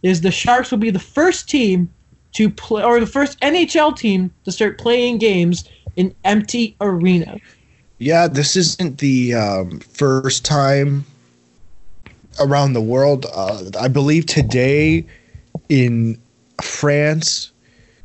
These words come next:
Speaker 2: uh, P S G is facing off in the Champions League against Dortmund, and
Speaker 1: Mm-hmm.
Speaker 2: they are playing in an empty arena. Uh,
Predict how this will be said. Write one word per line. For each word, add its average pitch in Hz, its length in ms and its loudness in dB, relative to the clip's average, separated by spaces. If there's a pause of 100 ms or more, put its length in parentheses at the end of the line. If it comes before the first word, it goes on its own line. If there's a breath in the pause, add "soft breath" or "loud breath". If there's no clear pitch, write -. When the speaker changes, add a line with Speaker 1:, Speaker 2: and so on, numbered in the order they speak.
(160)
Speaker 2:
uh, 107 260 0 (400)
P 165 240 2
S 143 220 0
G 139 380 0
is 120 180 -2
facing 135 500 0
off 127 400 0
in 127 140 -2
the 117 80 0
Champions 120 560 0
League 127 280 2
against 110 500 -2
Dortmund, 135 520 0 (640 loud breath)
and 120 140 2
Speaker 1:
Mm-hmm. - 20 2
Speaker 2:
they 123 120 4
are 127 80 4
playing 135 320 2
in 127 100 2
an 123 160 -2
empty 131 320 0
arena. 123 480 0 (640 loud breath)
Uh, 113 320 2